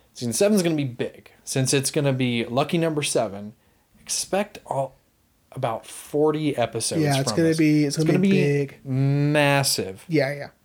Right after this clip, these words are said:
Speaker 1: So, Jeremy, what's the theme that we agreed on?
Speaker 2: Uh, the theme is movies we've never seen.
Speaker 1: S-, yes.
Speaker 2: Um, and that means movies that I've never seen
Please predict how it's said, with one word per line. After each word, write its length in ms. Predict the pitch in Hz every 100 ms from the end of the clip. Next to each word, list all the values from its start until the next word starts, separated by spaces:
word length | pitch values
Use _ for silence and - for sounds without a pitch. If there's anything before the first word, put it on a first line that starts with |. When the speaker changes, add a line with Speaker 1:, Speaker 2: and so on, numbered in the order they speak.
| -
Speaker 1:
So, 120 | 147
Jeremy, 320 | 135 190 165
what's 320 | 127 143 -
the 140 | - 139
theme 640 | - - 190 175 165 123
that 100 | 110
we 160 | 117
agreed 320 | 110 120 107 101
on? 320 | 92 92 101 -
Speaker 2:
Uh, 300 | 170 165 147
the 200 | 160 165
theme 580 | - 240 311 202 262 320 _ _ _
is 400 | 170 170 165 156
movies 460 | 170 240 185 190 - -
we've 220 | 196 170
never 520 | 170 160 151 151 156
seen. 360 | 160 - 139 - - _ _ _
Speaker 1:
S-, 280 | - - - -
yes. 360 | 123 101 -
Speaker 2:
Um, 360 | 156 151 147 147
and 200 | 190 196
that 160 | 208 208
means 440 | 214 202 196 175
movies 320 | 180 190 180
that 80 | 165
I've 160 | 160 233
never 160 | 269 262
seen 440 | - 277 277 277